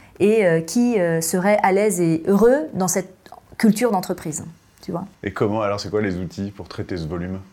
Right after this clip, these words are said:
Speaker 2: Parce qu'on,
Speaker 1: Bah.
Speaker 2: on parlait de, juste avant de, euh, d'intelligence artificielle. Enfin, il y a plein de, d'outils. Euh, les, les R H et le recrutement n'ont pas du tout échappé à la digitalisation, bien au contraire, hein. On est, il y a, il y a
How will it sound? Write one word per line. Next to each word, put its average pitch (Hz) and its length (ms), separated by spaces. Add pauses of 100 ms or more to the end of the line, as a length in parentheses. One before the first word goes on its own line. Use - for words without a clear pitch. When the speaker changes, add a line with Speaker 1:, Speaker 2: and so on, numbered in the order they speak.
(440)
Speaker 2:
Parce - 120
qu'on, 87 80
Speaker 1:
Bah. 87 80 (140)
Speaker 2:
on 87 40
parlait 87 280
de, 85 140
juste 82 200
avant 85 220
de, 85 120 (600)
euh, 71 380 (100)
d'intelligence 82 600
artificielle. 87 600
Enfin, 107 100
il 85 60
y - 20
a - 60
plein 139 280
de, 95 380 (540)
d'outils. 117 500
Euh, 107 300
les, 95 200
les 95 200
R 95 60
H 117 260
et - 20
le 95 60
recrutement 107 640 (840)
n'ont 104 60
pas 117 140
du 131 160
tout 160 140
échappé 127 460
à 113 60
la 104 100
digitalisation, 104 840
bien 120 140
au 101 80
contraire, 131 420
hein. 110 140
On 90 100
est, 87 120
il 85 60
y - 40
a, - 20 (100)
il 78 60
y 78 40
a 78 40